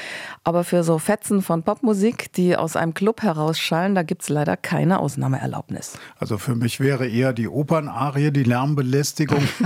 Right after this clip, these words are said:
Speaker 2: <laughs> Aber was ist denn nun genau in der Novelle geregelt?
Speaker 1: Ja, das ist die Frage, Stefan, ne? Gibt's entscheidende Verbesserungen? Ich hab das mal mit Pamela Schobes, der Berliner Betreiberin vom Gretchen, durchgespielt.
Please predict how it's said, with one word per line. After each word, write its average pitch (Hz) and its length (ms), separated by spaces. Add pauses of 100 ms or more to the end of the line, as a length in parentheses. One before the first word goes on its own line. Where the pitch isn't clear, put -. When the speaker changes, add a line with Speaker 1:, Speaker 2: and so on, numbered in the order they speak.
(200)
Speaker 2:
<laughs> - 440
Aber 147 220
was 156 180
ist 190 140
denn 180 140
nun 165 260 (260)
genau 139 400
in 143 120
der 147 120
Novelle 123 380
geregelt? 117 500 (220)
Speaker 1:
Ja, 269 280
das 208 180
ist - 140
die 226 80
Frage, 254 380
Stefan, 180 500
ne? 226 200 (280)
Gibt's - 260
entscheidende 233 520
Verbesserungen? 196 720
Ich - 160
hab - 140
das 233 160
mal 208 180
mit 196 220
Pamela 185 400
Schobes, 180 580
der 180 120
Berliner 170 540
Betreiberin 160 600
vom 151 200
Gretchen, 156 600
durchgespielt. 151 760